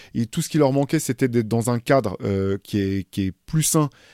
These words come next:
avec, euh, une hiérarchie plus établie et, euh, dans des meilleures situations, bah, peut-être que Luka, en tout cas, pourra peut-être servir de, de révélateur.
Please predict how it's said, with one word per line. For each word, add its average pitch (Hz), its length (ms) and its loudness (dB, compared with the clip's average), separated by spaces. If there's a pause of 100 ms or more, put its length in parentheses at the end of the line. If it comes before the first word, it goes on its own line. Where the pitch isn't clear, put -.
avec, 117 320 2
euh, 104 480 4
une 127 120 0
hiérarchie 131 540 0
plus 156 300 0
établie 143 500 2
et, 147 220 4
euh, 110 200 4
dans 113 180 0
des 110 140 2
meilleures 123 280 2
situations, 123 520 -2 (440)
bah, 104 160 2
peut-être - 240 0
que 113 440 4
Luka, 139 300 4
en 147 80 2
tout - 100 -8
cas, 135 300 6
pourra 110 220 0
peut-être 135 180 0
servir 120 300 0
de, 107 180 2
de 101 100 -4
révélateur. 104 540 0